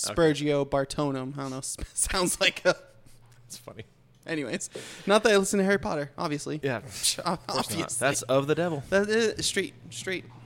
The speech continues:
Speaker 1: Yeah.
Speaker 2: Yep.
Speaker 1: Darkness. All right, man.
Speaker 2: Wanna
Speaker 1: Ready?
Speaker 2: talk about Spurgeon?
Speaker 1: Let's do it.
Speaker 2: <laughs>
Speaker 1: Uh, this is good. It's gonna be good. I'm really excited about, uh, this, this subject to talk about. And actually, I think some of it will lend towards maybe talking a little bit about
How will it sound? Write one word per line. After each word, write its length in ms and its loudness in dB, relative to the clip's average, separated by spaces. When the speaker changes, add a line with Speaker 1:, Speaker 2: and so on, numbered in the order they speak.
Speaker 1:
Yeah. 120 -4
Speaker 2:
Yep. 120 -6
Speaker 1:
Darkness. 520 -4
All 80 4
right, 180 4
man. 280 0
Speaker 2:
Wanna 120 4
Speaker 1:
Ready? 100 8
Speaker 2:
talk 80 8
about 200 6
Spurgeon? 320 6
Speaker 1:
Let's 180 6
do 200 10
it. 160 8
Speaker 2:
<laughs> 40 -10
Speaker 1:
Uh, 640 2
this 220 -2
is 120 -4
good. 160 6
It's 120 0
gonna 100 0
be 80 4
good. 240 4
I'm 420 -6
really 240 -2
excited 300 -2
about, 240 -2
uh, 140 -6
this, 220 -8
this 200 -6
subject 560 -4
to 60 -12
talk 220 -4
about. 280 0
And 100 0
actually, 400 2
I 80 -4
think 180 -10
some 140 -4
of 140 0
it 100 0
will 240 2
lend 380 0
towards 420 -2
maybe 160 0
talking 260 -2
a 40 0
little 120 0
bit 120 0
about 340 0